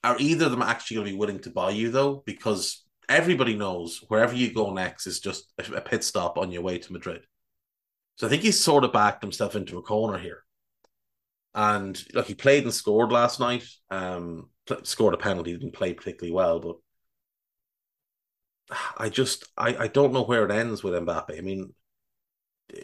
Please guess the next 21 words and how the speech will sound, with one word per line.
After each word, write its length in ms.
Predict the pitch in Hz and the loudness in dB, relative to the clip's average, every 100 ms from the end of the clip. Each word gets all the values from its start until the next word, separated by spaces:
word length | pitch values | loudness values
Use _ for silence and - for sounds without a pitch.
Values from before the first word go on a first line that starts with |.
| 127 - | -18 2
why 160 | 117 | 4
didn't 200 | 127 127 | 4 2
he 80 | 117 | -2
just 220 | 110 104 | -2 -2
go 180 | 113 107 | 2 2
to 140 | - 98 | 2 -6
Madrid? 360 | 87 101 90 | 0 0 2
If 120 | - | -2
that's 460 | - 107 - - - | -2 -2 -2 -8 -4
what 160 | 107 101 | -2 0
he 100 | 98 | 0
ultimately 460 | 98 - 92 87 | 0 -4 -8 -4
wants, 420 | 90 90 85 - | -2 -4 -6 -4
why 140 | 95 98 | 0 0
didn't 200 | 95 98 | 0 -4
he 60 | |
just 200 | 87 87 | -6 -6
go 160 | 95 87 | -4 -4
to 120 | 92 | -4
Real 280 | 90 87 82 | -2 -2 -2
Madrid? 420 | 82 120 85 76 | -6 -6 -6 -8